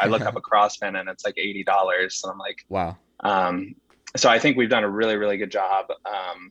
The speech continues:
Speaker 1: from the production and design standpoint of the quill. That's, like, one of our best, um, sellers online. And,
Speaker 2: Mm.
Speaker 1: um, but yeah, the journals, they all sell, um, pretty well. Like I said, that one journal, um, just because of our retail buyers who,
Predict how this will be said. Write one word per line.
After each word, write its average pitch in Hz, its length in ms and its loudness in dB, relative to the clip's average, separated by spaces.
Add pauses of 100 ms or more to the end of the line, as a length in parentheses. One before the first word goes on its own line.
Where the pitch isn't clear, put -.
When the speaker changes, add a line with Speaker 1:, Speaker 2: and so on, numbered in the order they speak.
(120)
Speaker 1:
from 107 200 -4
the 95 320 2
production 101 600 0
and 92 160 -10
design 98 360 -2
standpoint 98 420 -2
of 90 100 -2
the - 80 -8
quill. 107 480 6
That's, 101 340 0
like, 95 180 0
one 101 140 -4
of 92 60 -4
our 95 100 0
best, - 520 -4 (360)
um, 95 320 0
sellers 95 540 0
online. 92 540 -4
And, 90 200 -10
Speaker 2:
Mm. 101 240 -8 (180)
Speaker 1:
um, 90 560 2 (540)
but 110 320 6
yeah, 113 200 4
the 120 180 0
journals, 156 440 0
they 131 100 4
all 120 200 2
sell, 107 540 0 (440)
um, 95 600 -2
pretty 123 180 0
well. 104 320 4
Like 107 200 0
I 98 40 -2
said, 95 260 -6
that 98 220 0
one 104 220 -6
journal, 95 560 -4
um, 98 240 -4
just - 160 -8
because 98 240 -2
of 95 100 -2
our 92 160 2
retail 95 340 0
buyers 92 500 2
who, 92 340 -4